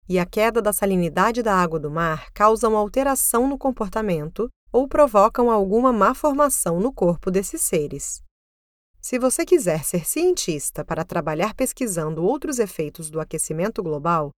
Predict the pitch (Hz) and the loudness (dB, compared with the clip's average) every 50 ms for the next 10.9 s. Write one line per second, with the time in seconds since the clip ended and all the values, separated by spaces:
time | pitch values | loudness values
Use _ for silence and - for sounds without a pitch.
0 | _ _ _ _ _ - 175 190 214 285 285 - 226 196 - - 208 220 226 - | _ _ _ _ _ 0 2 2 2 2 0 0 -2 -2 0 0 0 0 0 -4
1 | - 247 - 240 233 233 233 226 214 190 185 208 277 302 - 359 - - 370 320 | -10 -2 0 0 2 2 2 0 0 0 0 -2 -2 -2 -4 -2 0 0 0 0
2 | 220 165 139 131 139 120 - _ _ _ _ _ _ _ _ _ _ _ _ _ | 0 -4 -6 -6 -8 -12 -16 _ _ _ _ _ _ _ _ _ _ _ _ _
3 | _ _ _ - 330 285 202 185 - - - - - 196 190 190 247 - - - | _ _ _ 0 2 2 4 4 2 0 -4 0 0 2 2 2 0 0 0 0
4 | 185 170 165 160 - - - 254 - _ _ - 190 196 269 311 - - - 226 | 0 0 -2 -2 -4 -4 -4 -4 -6 _ _ -12 -4 -2 -2 0 0 -2 0 0
5 | 202 196 202 - _ _ _ _ _ _ - 180 190 190 190 202 202 - - - | 0 -2 -2 -6 _ _ _ _ _ _ 0 2 2 2 2 0 -4 -10 -16 -20
6 | - - 185 - 294 302 294 254 226 247 277 262 240 220 190 202 190 - - 190 | -16 -16 -8 -6 -4 0 0 2 2 2 2 2 0 0 0 -2 -4 -4 -4 -4
7 | 185 - - 165 175 233 247 262 240 - - 160 143 156 170 180 170 151 143 - | -4 -4 -6 -4 -4 -4 -4 -4 -4 -4 -4 -6 -4 -2 -2 0 0 -2 -4 -8
8 | - - _ _ _ _ _ - 190 185 196 214 220 226 196 190 170 151 151 143 | -16 -20 _ _ _ _ _ -4 0 0 2 2 0 0 0 0 -2 -2 -4 0
9 | 151 185 185 180 - - 190 180 185 214 214 214 220 254 285 294 269 233 196 180 | 2 4 4 4 2 -2 -4 -4 -2 0 0 2 2 2 2 2 2 2 2 0
10 | 175 165 160 160 160 - 233 240 247 226 196 185 185 180 - 190 180 180 | -2 -2 -4 -6 -6 -4 -2 -2 0 0 0 0 -2 -4 -4 -6 -8 -8